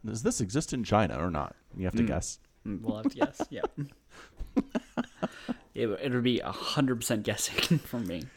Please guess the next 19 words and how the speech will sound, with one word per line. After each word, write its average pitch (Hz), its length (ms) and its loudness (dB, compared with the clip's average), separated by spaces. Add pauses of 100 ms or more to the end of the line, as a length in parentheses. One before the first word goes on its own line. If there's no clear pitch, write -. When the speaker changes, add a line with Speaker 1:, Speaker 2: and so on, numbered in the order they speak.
(180)
Speaker 2:
I - 40 -2
have 104 140 0
no 107 100 6
Speaker 1:
I 190 80 12
know. 180 280 12
Speaker 2:
idea. 120 220 4
Speaker 1:
Me 180 240 0
too. 123 460 4
I 170 100 6
mean, 180 140 6
Speaker 2:
Yeah. 180 60 6
Speaker 1:
like, 170 300 6
is 156 240 6
there, 156 360 10
are 147 120 8
there 151 120 8
skeletons 135 640 4
in 104 140 4
it? - 260 -2